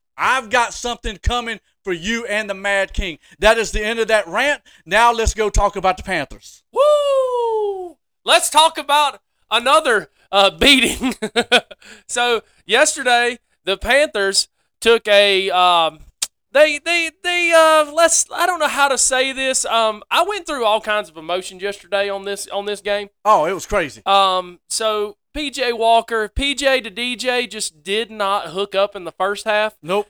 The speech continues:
Speaker 2: And it was all P J's fault. In the second half, there were some misplays
Speaker 1: All
Speaker 2: between
Speaker 1: right,
Speaker 2: P J
Speaker 1: time out,
Speaker 2: and
Speaker 1: time
Speaker 2: D J
Speaker 1: out,
Speaker 2: that
Speaker 1: time
Speaker 2: were
Speaker 1: out,
Speaker 2: D J's
Speaker 1: time out,
Speaker 2: fault.
Speaker 1: time out, time out, time out, time out, time out, time out,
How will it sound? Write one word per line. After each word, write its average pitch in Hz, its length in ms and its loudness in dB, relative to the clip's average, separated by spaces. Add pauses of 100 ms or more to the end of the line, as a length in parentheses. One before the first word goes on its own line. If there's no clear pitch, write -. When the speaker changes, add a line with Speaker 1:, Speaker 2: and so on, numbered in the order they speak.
Speaker 2:
And 185 160 -4
it 202 100 -2
was 180 160 -8
all 220 380 2
P 226 240 -8
J's 220 320 -4
fault. 233 380 0 (420)
In 208 120 -12
the 202 80 -8
second 262 460 -4
half, 214 320 -4
there 208 140 -4
were 190 120 -6
some 170 300 -10
misplays 214 580 -2
Speaker 1:
All - 60 -20
Speaker 2:
between 233 360 0
Speaker 1:
right, 190 80 -16
Speaker 2:
P 233 120 -8
J 233 40 -6
Speaker 1:
time 220 140 0
out, 220 160 0
Speaker 2:
and 196 140 -8
Speaker 1:
time 220 180 0
Speaker 2:
D - 40 -6
J 233 220 0
Speaker 1:
out, 196 60 -12
Speaker 2:
that 202 80 0
Speaker 1:
time 165 100 -2
Speaker 2:
were 175 100 -4
Speaker 1:
out, - 60 -10
Speaker 2:
D 190 140 0
J's 135 140 -4
Speaker 1:
time 165 100 0
out, 139 60 -4
Speaker 2:
fault. 113 280 -4
Speaker 1:
time 123 200 -8
out, 82 200 -20
time 110 200 -12
out, 69 180 -20
time 95 220 -18
out, - 180 -20
time 87 200 -18
out, 71 100 -20 (120)
time 98 140 -20
out, - 380 -20
time 101 100 -20
out, - 520 -20